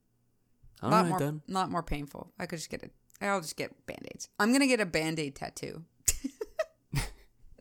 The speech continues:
Speaker 1: This is for my love of Band-Aids. <laughs>
Speaker 2: Love you, Band-Aids. You've always been
Speaker 1: It's
Speaker 2: there for
Speaker 1: for my
Speaker 2: me.
Speaker 1: permanent scar on my heart. <laughs>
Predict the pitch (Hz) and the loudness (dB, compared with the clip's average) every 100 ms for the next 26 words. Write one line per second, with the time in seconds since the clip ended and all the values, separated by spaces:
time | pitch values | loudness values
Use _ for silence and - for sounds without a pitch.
0 | - - - - - - 247 226 254 247 | -12 -10 -10 -10 -10 0 2 4 4 4
1 | 202 185 180 165 165 156 160 185 190 185 | 6 6 6 4 4 2 4 4 2 0
2 | - 170 - 175 - 208 160 262 143 294 | -4 0 2 2 4 4 4 4 2 -4
3 | - _ _ _ - - - 139 123 110 | -8 _ _ _ -20 -6 2 4 6 4
4 | 117 113 113 110 - - - - - _ | 4 4 4 4 0 -2 -6 -10 -12 _
5 | - 113 110 110 - 117 110 104 - 214 | -4 0 0 0 0 4 4 4 4 6
6 | 185 175 - _ _ - - 190 175 160 | 6 4 -2 _ _ -4 -2 0 -2 -4
7 | - - - - 196 - - - - - | -4 -4 -4 -2 -4 -4 -4 -6 -8 -10
8 | 160 - 85 - - - - | -10 -4 -2 -2 -8 -10 -2